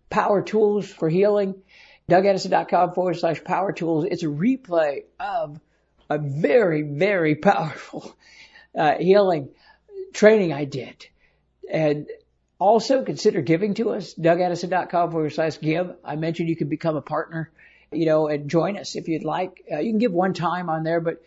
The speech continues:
if you'd like to become a partner, we have an online community. We have coaches and, and, uh, we have a meeting every month that's live. We prophesy over you. Doug Addison dot com forward slash give. Find out more about it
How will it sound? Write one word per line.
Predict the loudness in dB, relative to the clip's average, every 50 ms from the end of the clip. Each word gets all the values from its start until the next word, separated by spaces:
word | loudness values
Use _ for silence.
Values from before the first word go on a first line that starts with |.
| _ _ _ _ _ _
if | -2
you'd | 0 0
like | 0 -2 -6
to | -6
become | -4 0 0 2 0
a | 0
partner, | 0 2 2 2 2 2 -2 -8 -8
we | -6 -4 -2
have | -2 -2 -2 -2
an | -4
online | -6 -4 -4 -4 -4 -4 -4 -4 -4
community. | -4 -4 -2 0 0 0 0 0 -2 -8 -12 -14
We | -10 -8
have | -8 -8 -8
coaches | -8 -4 -4 -4 -4 -2 -2 -2 -2 -4 -8
and, | -14 -16 _ -20 -20 -20 -20 -20 _ _ -6
and, | -4 -4 -2 -2 -4 -8 -10 -12 -12 -10 -8
uh, | -8 -6 -6 -6 -6
we | -4 -2 -2
have | 0
a | 0 0
meeting | 2 2 0 0 0 0 0
every | 0 0 0 0
month | 0 0 0 0 -2 -4 -6
that's | -8 -8 -6 -4
live. | -4 -2 0 0 -2 -2 -4
We | -6 -8
prophesy | -2 0 2 2 2 0 -6 -8 -4 -2 -2 -2 -2 -4
over | -6 -6 -8 -8
you. | -6 -6 -6 -6 -6 -8 _ _ -20 -20 _ _ _ _ -2 2
Doug | 4 4 4 4
Addison | 0 -2 -2 -4 -2 -2
dot | -2 -2 -2
com | -2 0 0 0 0
forward | 2 2 2 2 2
slash | 0 0 0 -2 -4 -6
give. | -4 2 2 4 4 4 2 0
Find | -2 -2 -2 0 -2
out | -2 -4 -4
more | -4 -4 -4
about | -4 -4 -2 -2 0 0 -2
it | -4 -6